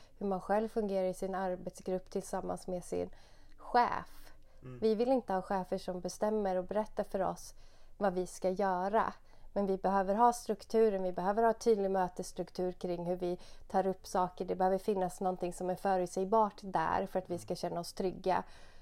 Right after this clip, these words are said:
Speaker 1: För då behöver vi inte lägga energi på det, utan då kan vi istället lägga energin på att utvecklas.
Speaker 2: Mm.
Speaker 1: Förstår du hur jag menar lite?
Speaker 2: Jag tror det. Alltså inom, inom ramen för, för self-determination theory så, så pratar de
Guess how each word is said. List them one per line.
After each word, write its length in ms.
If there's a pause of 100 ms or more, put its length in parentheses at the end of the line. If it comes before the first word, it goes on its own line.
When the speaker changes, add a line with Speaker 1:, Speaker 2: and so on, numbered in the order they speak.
(100)
Speaker 1:
För 100
då 80
behöver 200
vi 60
inte 140
lägga 240
energi 520
på 380
det, 340
utan 200
då 100
kan 160
vi 40
istället 460
lägga 240
energin 440
på 180
att 500
utvecklas. 800 (280)
Speaker 2:
Mm. 180
Speaker 1:
Förstår 280
du 60
hur 60
jag 80
menar 260
lite? 340 (600)
Speaker 2:
Jag 100
tror 120
det. 220 (120)
Alltså 280
inom, 500
inom 280
ramen 360
för, 320 (420)
för 140
self-determination 1300
theory 420
så, 280
så 140
pratar 280
de 60